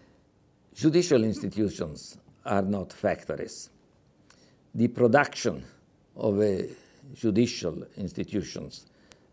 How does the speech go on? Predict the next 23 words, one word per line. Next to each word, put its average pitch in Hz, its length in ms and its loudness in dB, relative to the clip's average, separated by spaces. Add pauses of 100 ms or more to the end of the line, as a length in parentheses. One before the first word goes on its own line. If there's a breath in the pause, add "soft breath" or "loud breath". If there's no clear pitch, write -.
(180)
cannot 117 420 2
be 90 80 -2
stopped - 540 0
from 92 200 -4
day 90 180 0
to - 120 -12
day. 90 340 -4 (1400 soft breath)
Normally, 113 760 6 (140)
judicial 101 480 0
institutions 95 720 -4
do 110 80 -2
not 110 240 -2
close 90 260 0
down. 110 260 -6 (1300 soft breath)
Rather, 123 440 8
they 113 180 6
generally 107 380 4
survive, 107 640 0 (760 soft breath)
even 175 380 6
the 123 100 6
decline 117 480 4
of 98 120 0
states - 600 -2